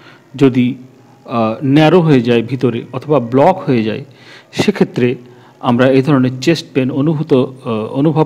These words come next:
করতে পারি, আহ, যাকে আমরা, আহ, ইসচেমিয়া বলতে পারি বা, আহ, অ্যাঞ্জিনা পেক্টোরিস, আহ, বলে থাকি। তো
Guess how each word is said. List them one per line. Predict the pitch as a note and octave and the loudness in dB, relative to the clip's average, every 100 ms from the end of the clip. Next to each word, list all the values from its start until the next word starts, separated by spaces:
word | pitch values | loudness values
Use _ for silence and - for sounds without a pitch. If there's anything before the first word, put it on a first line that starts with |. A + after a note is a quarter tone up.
| D#3 | -2
করতে | D#3 D#3 | -2 -2
পারি, | D3+ D#3 F#3+ - - - - - - _ - | 0 -2 -2 -10 -20 -20 -20 -20 -20 _ -6
আহ, | A2+ A2 A2 | -2 -2 0
যাকে | D#3 D#3 F3+ | 0 2 2
আমরা, | C3+ B2 B2 - - - _ _ _ - | 2 0 -2 -8 -20 -20 _ _ _ -10
আহ, | A2+ G#2+ G#2 G#2 A#2 B2 _ _ _ _ _ _ _ _ _ _ _ _ _ _ - | -4 -2 -2 -4 -10 -14 _ _ _ _ _ _ _ _ _ _ _ _ _ _ -2
ইসচেমিয়া | A#3+ - - B3 G#3+ F#3 C3 B2 D4 A#3 E3 | 0 0 0 2 4 4 2 0 -8 -12 -8
বলতে | C3+ C#3 B2+ C3 | 0 2 2 2
পারি | B2+ C#3+ - - - - _ _ A2 | 0 -2 -6 -14 -20 -20 _ _ -2
বা, | A#2+ G#2+ G#2+ - F#4+ _ _ _ _ _ _ - | 2 4 2 -2 -14 _ _ _ _ _ _ -12
আহ, | B2+ A2 A#2 - | -4 -2 -2 -2
অ্যাঞ্জিনা | D#3+ E3 D3+ D#3 | 2 2 4 2
পেক্টোরিস, | D3+ C#3+ - C3+ F#3 - - - _ _ _ _ | 2 -2 0 2 2 -2 -14 -20 _ _ _ _
আহ, | C3 A#2 | -4 0
বলে | A2+ A#2+ A2 | 2 4 2
থাকি। | - - A2+ _ _ _ - - | -2 -12 -16 _ _ _ -20 -20
তো | - | -4